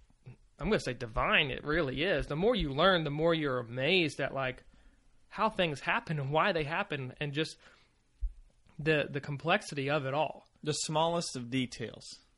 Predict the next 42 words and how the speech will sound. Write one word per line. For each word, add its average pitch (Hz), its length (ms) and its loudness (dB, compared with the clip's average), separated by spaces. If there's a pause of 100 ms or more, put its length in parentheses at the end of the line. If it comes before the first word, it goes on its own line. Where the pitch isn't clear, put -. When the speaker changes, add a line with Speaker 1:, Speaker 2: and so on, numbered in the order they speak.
(240)
Speaker 1:
Oh 190 240 8
my 117 180 -4
gosh, 139 540 4
yes. 143 460 -2
Speaker 2:
That, 143 320 0
that 147 240 0
just, 147 400 -4 (100)
yeah, 135 180 -2
it 147 100 0
still 156 380 4
amazes 123 520 -2
me, 107 180 -4
and 107 100 -6
it's 113 160 -8
almost, 151 520 -2 (560)
br-, 127 340 -6 (480)
it - 60 -18 (200)
almost 147 360 -8
takes 131 260 -4
my 107 140 -4
words 107 580 -8 (220)
if 123 180 -10
we 120 80 -6
really 120 320 0
want 117 320 -6
to, 110 320 -6
uh, 101 240 -6
Speaker 1:
Well, 139 160 -2
keep - 300 0
'em 147 80 -2
'cause 143 180 -2
we're 147 140 0
doing 147 160 0
a 127 40 -4
podcast. 131 520 0
We 147 60 2
Speaker 2:
talk 143 80 6
Speaker 1:
need 143 100 2
those 131 80 0
Speaker 2:
about, 123 260 6
Speaker 1:
words. 127 140 -2
Speaker 2:
like, 120 240 -2